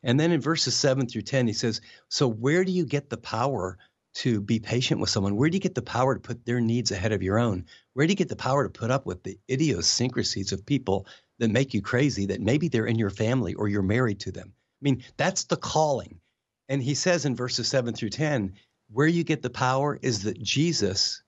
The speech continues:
actually, after he was crucified, went into the lower parts of the earth and declared victory over death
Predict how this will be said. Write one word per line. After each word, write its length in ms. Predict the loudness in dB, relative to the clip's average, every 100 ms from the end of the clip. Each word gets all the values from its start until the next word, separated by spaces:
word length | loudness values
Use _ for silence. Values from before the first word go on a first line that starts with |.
| _ _ _ _ _
actually, 540 | 0 0 0 0 0 0
after 580 | 0 0 -2 0 0 -4 _
he 420 | -4 0 0 -2
was 240 | 0 0 0
crucified, 880 | 2 2 2 0 0 2 0 -2 -6 -16 _ _
went 180 | 0 2
into 180 | 2 0
the 120 | 0
lower 280 | 2 0 0
parts 360 | 0 0 0 -2
of 80 |
the 140 | -2 0
earth 260 | 0 -2 -2
and 120 | -2
declared 500 | -2 -2 0 2 2
victory 380 | 0 0 -4 0
over 320 | 0 0 0
death 440 | 2 2 2 -4